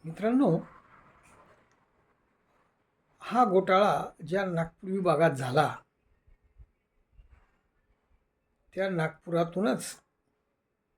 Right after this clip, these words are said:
विधानसभेचे उमेदवार म्हणून आपल्या राज्याचे लाडके मुख्यमंत्री देवेंद्रजी हे येतात. तथापि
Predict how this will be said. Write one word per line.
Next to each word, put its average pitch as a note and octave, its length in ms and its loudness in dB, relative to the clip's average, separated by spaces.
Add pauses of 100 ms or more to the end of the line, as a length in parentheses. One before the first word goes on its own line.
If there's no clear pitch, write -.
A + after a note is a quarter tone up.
(1080)
विधानसभेचे E3+ 840 -2
उमेदवार D3+ 480 0
म्हणून C#3+ 360 -4 (680)
आपल्या F3 340 -8
राज्याचे D#3 580 -2
लाडके D3 320 -4
मुख्यमंत्री D#3 680 -8
देवेंद्रजी D3 840 -4 (640)
हे F3 120 2
येतात. D#3 300 0 (1700)
तथापि A3 420 2